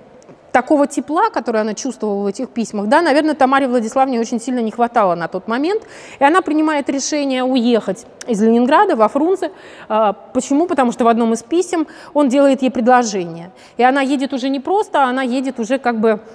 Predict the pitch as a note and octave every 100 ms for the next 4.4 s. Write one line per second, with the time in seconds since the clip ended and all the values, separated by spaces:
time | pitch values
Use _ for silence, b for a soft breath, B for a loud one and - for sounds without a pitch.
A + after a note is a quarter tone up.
0 | B A3 G#3+ G#3 G#3+ - - A#3 G#3+ A#3+
1 | B3 B3+ C4 B3+ A#3+ A3+ C#4 A#3+ A3 B3
2 | A#3 - A3+ A3 A#3 C#4+ F#4+ D#4+ A3 C4
3 | C4 B3 A3 A#3+ A#3+ C4 D#4+ F#4 B3+ A3
4 | A3 A3 C#4+ C#4+